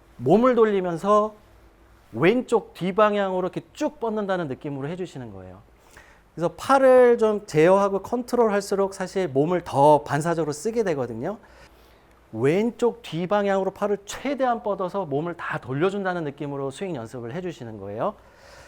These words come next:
자, 이것도 처음에는 이제 클럽을 잡기 전에 맨손으로 좀 충분히 연습해 주시고, 지금 이제 클럽을 잡고 한번 빈 스윙을 제가 보여드려 볼게요.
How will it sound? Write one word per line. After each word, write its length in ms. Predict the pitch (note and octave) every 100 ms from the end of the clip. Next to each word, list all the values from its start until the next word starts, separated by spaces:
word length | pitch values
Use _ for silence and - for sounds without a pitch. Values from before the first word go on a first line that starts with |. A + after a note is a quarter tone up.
| - _
자, 240 | - C#3
이것도 380 | D3+ G3 G3+ G3
처음에는 400 | - G#3+ G#3 G3+
이제 120 | E3
클럽을 840 | D#3+ A3+ A3 G#3+ G#3 G3+ G3+ G3 G3 _ -
잡기 300 | C#3 C3+ F3
전에 200 | F3 E3
맨손으로 500 | C3 D#3 F#3 F#3 E3+
좀 140 | D#3+
충분히 420 | D3+ A3 G#3+ G#3
연습해 420 | C#3 B2+ - - F#3
주시고, 720 | F3+ - D3+ G3 A3 A#3+ C4 -
지금 220 | - C#3
이제 100 | B2
클럽을 400 | C3 G3+ G#3+ G3+
잡고 260 | F3 D#3+ E3
한번 380 | C#3 C#3 F#3 G3+
빈 220 | C3+ D#3
스윙을 280 | D#3+ F3 D3
제가 160 | B2+
보여드려 360 | A2+ A2 G#2+ G#2+
볼게요. 440 | G2 - A2+ G#3